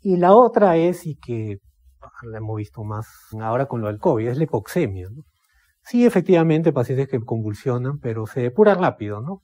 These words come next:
Sube el lactato, pero vuelve a bajarse, el paciente no vuelve a convulsionar.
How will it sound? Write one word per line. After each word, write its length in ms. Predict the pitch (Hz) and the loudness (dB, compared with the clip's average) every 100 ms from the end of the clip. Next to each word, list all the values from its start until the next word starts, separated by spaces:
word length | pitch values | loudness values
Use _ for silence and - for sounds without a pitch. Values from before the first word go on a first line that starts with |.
| _ _ _ | _ _ _
Sube 220 | 180 175 | -2 0
el 80 | 160 | 0
lactato, 420 | 143 151 156 160 | -2 -4 -6 -6
pero 160 | 139 120 | -6 -6
vuelve 200 | 123 135 | -4 -4
a 20 | |
bajarse, 340 | 123 151 143 | -2 -4 -4
el 40 | 131 | -4
paciente 280 | 120 131 | -2 -2
no 120 | 127 117 | -4 -4
vuelve 180 | 117 | -4
a 20 | 107 | -4
convulsionar. 560 | 107 101 - 120 127 | -8 -10 -10 -6 -6